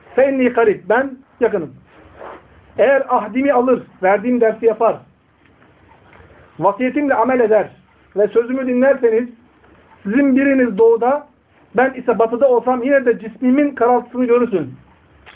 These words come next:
Yetişin diyor yani. Her ne zaman size maneviyatınızla ilgili bir zorluk gelir veya Rabbinize danışacağınız bir mesele zuhur ederse, yüzünüzü bana doğru çevirin. Kafa gözünüzü kapatın,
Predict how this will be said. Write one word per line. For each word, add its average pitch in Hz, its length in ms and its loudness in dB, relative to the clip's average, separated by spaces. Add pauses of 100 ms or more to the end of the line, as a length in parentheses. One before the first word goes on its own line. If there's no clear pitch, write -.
Yetişin 196 380 -4
diyor 160 140 -4
yani. 127 320 -12 (2000)
Her 285 300 2
ne 285 100 0
zaman 262 420 -4
size 247 180 0
maneviyatınızla 254 840 0
ilgili 240 340 -4
bir 240 140 -4
zorluk 233 360 0
gelir 233 420 0 (840)
veya 233 300 2
Rabbinize 240 560 -4
danışacağınız 240 640 0
bir 254 100 0
mesele 240 340 2
zuhur 226 240 0
ederse, 254 520 0 (420)
yüzünüzü 254 380 0
bana 269 200 2
doğru 262 220 -2
çevirin. 156 360 -2 (1040)
Kafa 220 220 0
gözünüzü 262 460 -4
kapatın, 262 520 -2